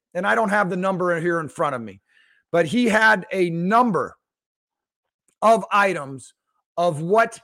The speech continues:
ego is and what are the obvious signs of ego at play in your teams.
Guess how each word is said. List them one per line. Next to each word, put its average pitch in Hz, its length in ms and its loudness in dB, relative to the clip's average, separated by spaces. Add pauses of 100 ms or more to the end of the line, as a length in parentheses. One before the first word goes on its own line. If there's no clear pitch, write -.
(340)
ego 240 560 0
is 226 340 2
and 190 220 -6
what 214 200 0
are 202 200 0
the 208 220 -4 (140)
obvious 202 540 0
signs 190 460 -4
of 175 480 -2 (180)
ego 180 480 0
at 156 240 -4
play 160 340 -4
in 147 100 -10
your 143 160 -12
teams. - 480 -20